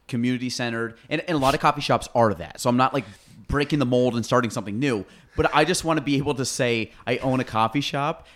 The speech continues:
and sit down, talk to people, have coffee. If I just wanna read, if I just wanna, like, do s-, I mean, just a place that I think when I'm older, that would just be a fun place to just chill at.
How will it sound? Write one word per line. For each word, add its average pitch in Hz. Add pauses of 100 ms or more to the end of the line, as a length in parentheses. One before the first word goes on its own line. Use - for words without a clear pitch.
(160)
and 127
sit 143
down, 135
talk 120
to -
people, 131
have 120
coffee. 120 (380)
If 143
I 139
just 120
wanna 120
read, 131 (280)
if -
I 123
just 117
wanna, 120
like, 110 (240)
do 147
s-, 139
I 156
mean, 151
just 180
a 131
place 143
that 120
I 113
think - (180)
when 123
I'm 113
older, 120
that 107
would 107
just 117
be 120
a 110
fun 110
place 110
to 98
just -
chill 92
at. -